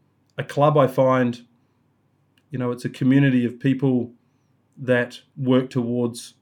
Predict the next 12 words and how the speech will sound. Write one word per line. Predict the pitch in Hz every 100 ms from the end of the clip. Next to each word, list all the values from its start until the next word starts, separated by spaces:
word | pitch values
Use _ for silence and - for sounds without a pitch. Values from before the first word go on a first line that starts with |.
| _ _ -
whatever | 120 123 131 127 123
they, | 120 117 117 120
um, | 127 117 113 110 110 _ _ _ _ _ _ _ _ -
whatever | 143 127 139 139
the |
club | 123 - 139 131
put | 143
together | - 113 127 120 117
as | 117 110
its | 110 - - -
mission | 135 135 117
statement. | - 113 117